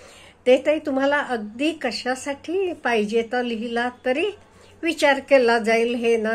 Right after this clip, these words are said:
ते कारणानं आपण तर हे करू, पण तुमचा प्रॉब्लेम असले की तुम्ही कमेंटवर लिहा, मी ते सॉल्व्ह करायचे प्रयत्न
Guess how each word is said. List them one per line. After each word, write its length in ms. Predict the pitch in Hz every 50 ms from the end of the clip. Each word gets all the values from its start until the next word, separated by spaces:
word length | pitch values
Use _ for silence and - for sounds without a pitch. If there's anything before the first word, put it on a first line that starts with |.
| 220 -
ते 80 | 240 233
कारणानं 600 | 226 - 220 208 208 214 220 214 214 220 233 233
आपण 360 | 226 208 202 - 202 202 208
तर 180 | 208 - 262 311 359 - - - -
हे 100 | 262 247
करू, 280 | 220 214 - 190 180 170
पण 220 | 160 - 240 240
तुमचा 340 | 233 233 277 262 262 - 302
प्रॉब्लेम 560 | 294 - 269 247 226 214 226 233 247 247 247
असले 260 | 254 247 - 254 247 240
की 140 | - 427 440 -
तुम्ही 160 | 359 262 247
कमेंटवर 720 | 233 - 240 208 190 196 202 190 185 220 208 202 202 190 196
लिहा, 320 | 196 196 190 202 214 294 - - - - - - - - _ -
मी 200 | 240 262 294 440
ते 400 | - - 233 220 240 403 370 - - - - - - - - - - _ -
सॉल्व्ह 400 | - - - 226 208 208 208 208
करायचे 560 | 233 220 190 185 185 170 180 - 202 214 302
प्रयत्न 840 | 370 - _ - 208 190 185 180 175 170 160 - - - 175 175 180